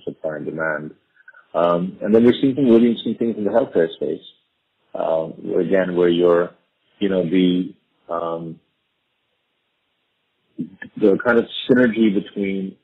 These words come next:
your lifestyle and the pricing of your insurance based on the,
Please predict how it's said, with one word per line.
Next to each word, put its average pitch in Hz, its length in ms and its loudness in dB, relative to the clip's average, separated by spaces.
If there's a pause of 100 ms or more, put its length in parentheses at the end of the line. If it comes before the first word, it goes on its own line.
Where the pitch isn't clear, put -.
(680)
your 104 380 6
lifestyle 92 880 2 (100)
and 82 140 -12
the 73 100 -8 (140)
pricing 92 540 -4
of 82 180 -6 (100)
your 82 240 -4
insurance 92 480 -4 (120)
based 85 280 -4
on 82 140 -10
the, 80 260 -4